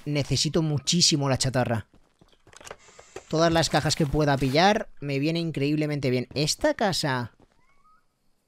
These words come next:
hemos estado antes? No me suena, eh. Mira, tiene un montón de chatarra, ¿por qué? Mira todo lo que estoy encontrando.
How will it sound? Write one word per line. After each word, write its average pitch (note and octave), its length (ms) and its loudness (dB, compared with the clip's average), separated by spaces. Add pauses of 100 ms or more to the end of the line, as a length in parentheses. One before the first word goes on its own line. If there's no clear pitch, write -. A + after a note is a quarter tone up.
(1000)
hemos G3+ 220 2
estado C#3+ 260 0
antes? G#2+ 540 -4 (1500)
No B2 140 -4
me G#3+ 160 0
suena, D3+ 440 0
eh. G3+ 120 2
Mira, D3+ 220 0
tiene B2+ 180 -2
un A3+ 80 0
montón B3+ 320 -2
de C3 100 0
chatarra, A2+ 500 -4
¿por A2+ 220 -4
qué? E3+ 300 -4 (920)
Mira C#3+ 220 0
todo F#3 200 2
lo D#3+ 80 4
que C#3 60 -2
estoy C#3 220 -2
encontrando. C3 840 -2